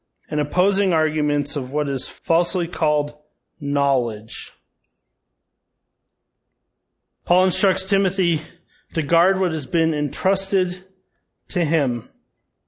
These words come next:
Second Timothy three one through seven, Titus one nine through sixteen, the elder is to be on guard at all times, protecting the flock from the destruction of false teachers and teachings that infiltrate the church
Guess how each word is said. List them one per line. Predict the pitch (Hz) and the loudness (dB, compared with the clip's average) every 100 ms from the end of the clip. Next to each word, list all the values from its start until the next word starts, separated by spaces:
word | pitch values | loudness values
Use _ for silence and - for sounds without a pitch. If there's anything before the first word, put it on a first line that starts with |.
| _ _ _ _ _ _ _ _ | _ _ _ _ _ _ _ _
Second | - - 175 165 165 | -14 0 0 2 0
Timothy | 180 175 165 170 | 0 0 -2 -4
three | - 185 185 | -4 -2 0
one | 175 175 | 0 0
through | 175 175 | -2 -6
seven, | - 190 190 202 190 - _ _ _ _ _ _ _ _ _ - | 0 2 2 0 -4 -8 _ _ _ _ _ _ _ _ _ -2
Titus | 170 170 - 175 | 0 0 -2 0
one | 175 180 | 0 2
nine | 175 175 | 2 0
through | 175 175 | -2 -4
sixteen, | - 175 - - 202 180 | -2 -2 -4 -2 0 0
the | 165 | 0
elder | 175 196 180 | 0 2 2
is | 180 | -2
to | 160 | -8
be | 147 165 | -4 0
on | 160 160 | 0 2
guard | 165 160 | 2 0
at | 156 | 2
all | 170 196 | 2 0
times, | 196 202 196 139 123 - - _ - _ _ _ | -2 -2 0 0 -2 -8 -18 _ -20 _ _ _
protecting | 151 - 170 170 170 | -8 -2 -2 0 -2
the | 156 | -2
flock | - 180 165 135 - - - _ _ _ _ _ | -2 0 2 0 -4 -16 -20 _ _ _ _ _
from | 160 151 | -2 0
the | 139 | -2
destruction | 131 - 175 170 - 151 | -4 -2 0 0 0 -2
of | 135 | 0
false | 156 151 147 | 0 0 -2
teachers | - 165 - 123 - - - - | -6 -6 -6 -8 -10 -20 -20 -12
and | 143 131 | -8 -4
teachings | 202 202 - 147 127 | -2 -2 0 -2 -2
that | 156 147 | -6 -6
infiltrate | 190 196 165 139 160 143 | -4 -2 -2 -2 -2 -4
the | 139 | -6
church | 131 - 180 120 - - | -8 -2 -2 -2 -8 -14